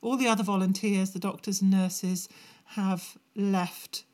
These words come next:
the unit where she is, apart from four strangers.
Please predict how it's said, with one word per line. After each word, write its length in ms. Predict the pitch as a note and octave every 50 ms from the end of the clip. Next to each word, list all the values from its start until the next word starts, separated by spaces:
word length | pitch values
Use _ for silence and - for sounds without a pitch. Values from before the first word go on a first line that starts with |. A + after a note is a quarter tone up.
| _
the 80 | - G#3
unit 600 | F#3 G3 G#3+ G#3 G3 F#3 F#3 G3+ - - - -
where 140 | G3+ F#3+ F#3
she 380 | F#3 - G#3 G3 F#3+ F#3 F#3
is, 140 | F#3 F#3+ - -
apart 380 | - - - A#3+ A3+ G#3+ - -
from 180 | - A3 G#3+
four 540 | G3+ - - - - G#3+ F#3+ F#3 F3 F3 F3
strangers. 960 | - - - - - G3 F#3 F#3 F3+ F3+ E3+ E3+ E3 D#3+ F3+ F3+ - - -